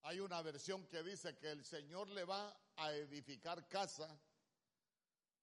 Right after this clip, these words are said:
porque David está peleando las batallas de Jehová. Mire,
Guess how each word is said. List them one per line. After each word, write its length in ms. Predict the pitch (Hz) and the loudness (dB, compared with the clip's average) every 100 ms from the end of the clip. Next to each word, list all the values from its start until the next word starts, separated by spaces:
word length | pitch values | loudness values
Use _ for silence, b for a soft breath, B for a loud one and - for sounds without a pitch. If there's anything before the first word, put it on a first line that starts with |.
| - | -4
porque 420 | 165 160 - 165 | -2 0 2 2
David 420 | 156 151 185 214 208 - | 4 4 2 0 -2 -2
está 480 | 151 - 180 185 | -2 4 6 4
peleando 680 | 202 170 170 185 208 196 190 | 2 0 4 2 2 -2 -2
las 340 | 175 151 139 131 | 4 4 4 2
batallas 760 | 135 - 190 214 214 190 - - | -2 2 2 4 0 -6 -10 -8
de 160 | 135 139 | -4 -4
Jehová. 440 | - 127 127 170 139 - - _ _ _ _ _ _ _ 139 | -6 -6 0 2 0 -6 -20 _ _ _ _ _ _ _ -10
Mire, 360 | 170 151 110 | -6 -4 -6